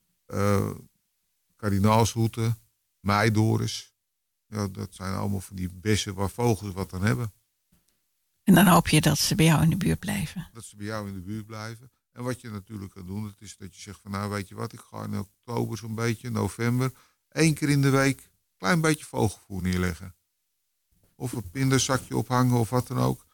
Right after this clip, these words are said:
Speaker 1: En dan komen ze toch elke keer even kijken. En als je dan een hele strenge winter hebt, dan, ja, dan kan je gewoon wel wat bijvoeren.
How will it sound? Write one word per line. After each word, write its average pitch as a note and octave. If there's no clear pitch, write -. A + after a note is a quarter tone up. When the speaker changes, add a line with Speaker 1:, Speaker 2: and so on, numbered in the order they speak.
Speaker 1:
En C3
dan B2+
komen C3
ze B2
toch -
elke C3
keer C3
even A#2+
kijken. F#2
En B2
als A#2+
je B2
dan A2+
een A2
hele C3+
strenge C#3
winter C3
hebt, C3
dan, A#2+
ja, A#2
dan F2+
kan G#2
je G#2
gewoon G#2+
wel E2
wat E2
bijvoeren. F#2+